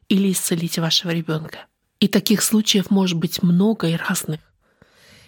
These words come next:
Эта история дана нам в Библии, нам, женщинам, в предупреждение.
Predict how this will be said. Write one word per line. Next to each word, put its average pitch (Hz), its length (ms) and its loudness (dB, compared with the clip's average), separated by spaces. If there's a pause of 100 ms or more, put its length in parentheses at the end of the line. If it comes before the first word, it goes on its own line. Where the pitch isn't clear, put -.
(140)
Эта 254 400 4
история 247 500 2
дана 185 300 2
нам 185 220 0
в - 80 -14
Библии, 202 520 0 (380)
нам, 202 320 4
женщинам, 196 600 -2 (680)
в - 100 -20
предупреждение. 170 840 0